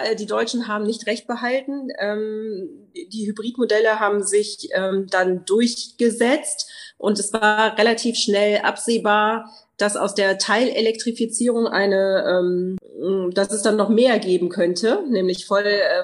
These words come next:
vollelektrische Fahrzeuge. Und da,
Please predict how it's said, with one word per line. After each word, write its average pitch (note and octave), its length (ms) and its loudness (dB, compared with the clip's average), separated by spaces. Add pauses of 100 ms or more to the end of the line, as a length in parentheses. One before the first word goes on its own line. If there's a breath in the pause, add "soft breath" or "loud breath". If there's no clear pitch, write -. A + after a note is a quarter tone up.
vollelektrische F#3+ 720 -2
Fahrzeuge. A#3+ 840 0 (200)
Und A#3 880 2
da, A3 560 4